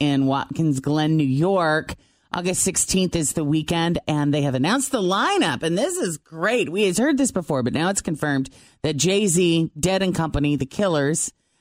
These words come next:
Imagine Dragons, Chance the Rapper, Miley Cyrus,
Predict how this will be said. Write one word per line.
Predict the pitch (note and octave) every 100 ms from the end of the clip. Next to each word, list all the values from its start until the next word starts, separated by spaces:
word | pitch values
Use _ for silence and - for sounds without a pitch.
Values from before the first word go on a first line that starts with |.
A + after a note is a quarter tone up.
| -
Imagine | E3 F3 G3 F#3 F#3+
Dragons, | C#3+ D3+ D3 C#3+ C#3+ -
Chance | F#3+ F#3+ F#3
the | G3+
Rapper, | D#3 C#3 C#3+ C#3+
Miley | D#3 F#3 D4 D4+ A3+
Cyrus, | - F#3 F#3 A#3+ C#3+ - -